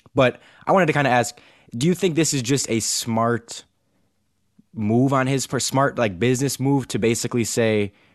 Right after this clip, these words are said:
you know, keep the pressure on the organization and not let them, you know, if you're just like, Hey, "I wanna be in Milwaukee, I'm gonna stay in Milwaukee," that takes a little bit of pressure off of them. And it, I think, I think he knows that. I think he knows that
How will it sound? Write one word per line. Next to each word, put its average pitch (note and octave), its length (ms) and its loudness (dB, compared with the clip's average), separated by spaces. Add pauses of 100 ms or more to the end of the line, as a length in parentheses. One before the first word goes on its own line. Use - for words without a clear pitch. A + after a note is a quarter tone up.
(100)
you B2 100 -2
know, A2 100 2
keep C3+ 200 -2
the - 80 -2
pressure C3 400 0
on A2+ 200 2
the A2+ 80 -2
organization G#2+ 840 -2
and G2+ 160 -2
not G#2+ 220 -2
let G#2+ 280 -2
them, G#2+ 300 -2
you C3 80 -4
know, C3 40 -2
if B2 60 -2
you're D#3 100 0
just C#3+ 160 -2
like, C3 100 0
Hey, A2 260 0 (580)
"I B2+ 60 2
wanna C3 180 2
be C3 60 2
in A#2+ 60 2
Milwaukee, A#2 320 2
I'm A2 80 0
gonna G#2 100 -2
stay G#2 160 -2
in G2+ 60 -2
Milwaukee," G2 520 -2 (280)
that C3 240 0
takes D#3 280 -2
a C#3+ 40 -2
little B2+ 240 2
bit A#2+ 120 -2
of A#2 60 -2
pressure C3 320 -2
off F#2 160 0
of F2+ 120 -6
them. F#2 300 -2
And G#2+ 140 -2
it, G#2+ 340 -6 (140)
I A2+ 80 -2
think, - 500 -6 (760)
I B2+ 60 0
think D3 160 0
he C#3 100 0
knows G#2 320 0
that. C#3+ 300 0
I A2 60 -4
think B2 180 -4
he B2 120 -2
knows A2 320 0
that G2+ 340 0